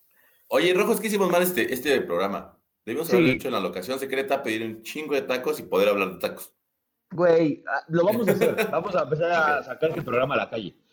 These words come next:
Speaker 2: Y el,
Speaker 1: Ok.
Speaker 2: el último lugar, en el quinto, que no, ya les dijimos, no es orden, eh, de
Speaker 1: ¿Específico?
Speaker 2: mejor a menor. Pues el Villamelón, para que lo conozcan todos,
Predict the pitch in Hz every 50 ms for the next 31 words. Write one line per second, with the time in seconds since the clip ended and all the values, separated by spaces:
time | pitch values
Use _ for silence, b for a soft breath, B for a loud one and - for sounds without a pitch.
0 | b b b b - 214 226 233 233 233 233 226 226 226 220 220 220 226 247 233
1 | - 240 220 220 220 226 233 247 247 220 180 165 151 - - 214 240 233 - 254
2 | 233 - 185 147 139 147 156 170 185 180 - 139 135 147 147 135 135 139 131 165
3 | 175 170 180 160 131 135 123 143 131 135 135 143 139 131 127 113 101 95 90 _
4 | _ _ _ _ _ _ _ _ _ _ 104 98 98 92 76 - - - 82 101
5 | 101 104 107 - 131 135 143 156 165 190 226 226 - - _ _ _ _ _ _
6 | _ _ _ _ - 359 - 311 294 285 269 262 262 247 247 240 240 240 262 262
7 | - - - 220 196 185 - 190 180 175 - 180 185 202 185 - 214 208 208 -
8 | 240 220 226 247 240